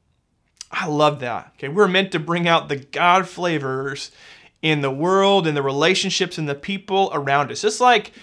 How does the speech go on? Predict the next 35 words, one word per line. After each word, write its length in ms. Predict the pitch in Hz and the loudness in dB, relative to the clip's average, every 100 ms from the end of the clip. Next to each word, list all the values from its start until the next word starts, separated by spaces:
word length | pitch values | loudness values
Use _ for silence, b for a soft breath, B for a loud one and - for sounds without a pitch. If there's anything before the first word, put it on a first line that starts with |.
| B B | B B
soy 420 | - - 208 226 | -10 4 8 8
sauce, 420 | 208 151 139 143 | 8 4 4 4
in 80 | 151 | 2
our 140 | 190 | 4
opinion, 460 | 190 - 135 131 135 | 2 0 -8 -6 -6
brings 280 | 151 175 160 | -2 -2 2
out 220 | 156 151 | 2 2
the 80 | 143 | -4
goodness 540 | 135 180 196 160 156 | -6 -6 -2 -2 -2
of 100 | 147 | -6
tacos, 840 | - 156 165 - 131 123 135 156 - B B B | -2 2 2 0 -6 -6 -8 -12 -14 B B B
so 260 | - 190 202 | -4 4 6
our 140 | 202 | 6
lives 420 | 180 185 208 214 | 10 10 10 8
should 160 | - 165 | 2 -2
bring 220 | 180 175 | 0 2
out 160 | 170 165 | 2 0
the 100 | 151 | -8
goodness 600 | 131 185 196 196 180 165 | 0 4 4 2 -2 -6
of 180 | 139 | -6
God 500 | 135 135 127 117 - | -2 2 2 0 -6
as 160 | 147 143 | -10 -6
we 80 | 165 | -4
interact 640 | 170 196 180 165 165 165 | 2 2 6 6 6 4
with 200 | 143 143 | -4 -4
those 640 | 151 147 143 143 143 139 - b b b _ | 0 2 4 2 0 -6 -14 b b b _
around 380 | 139 135 131 127 | -2 0 0 -2
us. 520 | 117 - - - - _ _ _ | -8 -10 -14 -16 -20 _ _ _
Okay, 100 | - | -16
so 140 | 131 131 | -12 -10
how 200 | - 185 | -2 0
do 80 | 196 | 0
we 240 | 165 156 | 0 -2
do 220 | 156 233 | -4 -10
that? 320 | 170 104 - | -10 -10 -12